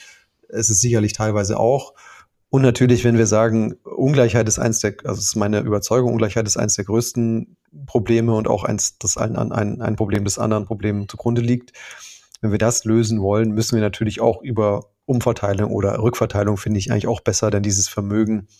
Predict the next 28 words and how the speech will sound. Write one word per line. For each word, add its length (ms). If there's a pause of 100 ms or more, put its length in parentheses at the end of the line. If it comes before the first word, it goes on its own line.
(300)
stammt 280
ja 80
aus 140
der 120
Gesellschaft 680
und 120
wird 140
dann 100
halt 120
von 140
Einzelnen 500 (360)
gehortet 580
und 140
für 80
sich 220
beansprucht, 540
aber 120
es 140
kommt 240
letztlich 320
aus 140
der 100
Gesellschaft, 540
in 80
die 80
es 100
auch 200
wieder 280